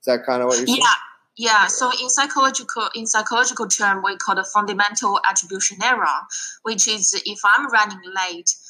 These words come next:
Speaker 2: I get blamed by my character. Maybe I'm lazy or I'm not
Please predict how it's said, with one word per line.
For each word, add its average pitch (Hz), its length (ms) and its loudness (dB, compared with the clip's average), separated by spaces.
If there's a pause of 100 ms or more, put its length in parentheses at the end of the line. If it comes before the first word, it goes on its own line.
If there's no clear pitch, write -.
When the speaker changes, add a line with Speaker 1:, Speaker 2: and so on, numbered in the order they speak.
(280)
Speaker 2:
I 196 140 2
get 202 140 -8 (120)
blamed 185 680 -4
by 175 520 4 (460)
my 180 140 2
character. 202 640 0
Maybe 170 240 -6
I'm 165 120 -2
lazy 175 480 -4
or 170 120 2
I'm 160 260 2
not 170 140 -2